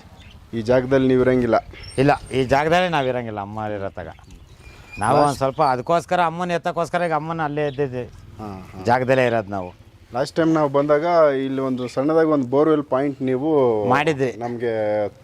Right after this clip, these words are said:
Speaker 1: ನಮ್ಮ ವೀಕ್ಷಕರಿಗೆ ತೋರ್ಸಕ್ಕೋಸ್ಕರ ಮಾಡಿದ್ರಿ. ಈಗ ಅಲ್ಲಿ ಬೋರ್‌ವೆಲ್ ಹಾಕಿದ್ದೀರಾ?
Speaker 2: ಹಾ ಅಣ್ಣ.
Speaker 1: ಎಷ್ಟು ಇಂಚ್ ನೀರು ಬರುತ್ತೆ ಗೋವಿಂದಣ್ಣ ಇಲ್ಲಿ?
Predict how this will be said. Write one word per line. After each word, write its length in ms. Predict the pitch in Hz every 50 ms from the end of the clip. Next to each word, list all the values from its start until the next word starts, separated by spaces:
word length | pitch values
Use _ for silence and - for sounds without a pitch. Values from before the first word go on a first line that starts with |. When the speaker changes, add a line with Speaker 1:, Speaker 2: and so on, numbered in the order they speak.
| -
Speaker 1:
ನಮ್ಮ 180 | 110 107 107 110
ವೀಕ್ಷಕರಿಗೆ 520 | 110 120 117 - 127 127 131 127 120 -
ತೋರ್ಸಕ್ಕೋಸ್ಕರ 640 | - 127 135 135 - 139 - 135 123 - - 127 123
ಮಾಡಿದ್ರಿ. 520 | 113 110 107 107 107 95 104 127 143 143
ಈಗ 120 | 127 117 120
ಅಲ್ಲಿ 160 | 110 107 104
ಬೋರ್‌ವೆಲ್ 440 | 101 104 117 123 127 127 131 143 135
ಹಾಕಿದ್ದೀರಾ? 500 | 120 98 - - 95 87 90 87 95 - - - - - - -
Speaker 2:
ಹಾ 220 | - 123 123 123 117
ಅಣ್ಣ. 120 | 107 98 85 - - - - - - -
Speaker 1:
ಎಷ್ಟು 220 | 139 131 - - 185
ಇಂಚ್ 160 | 175 156 151
ನೀರು 160 | 156 156 147
ಬರುತ್ತೆ 340 | 131 131 113 113 - 104 92
ಗೋವಿಂದಣ್ಣ 520 | 82 - - - - 98 98 98 92 87
ಇಲ್ಲಿ? 220 | 80 78 80 87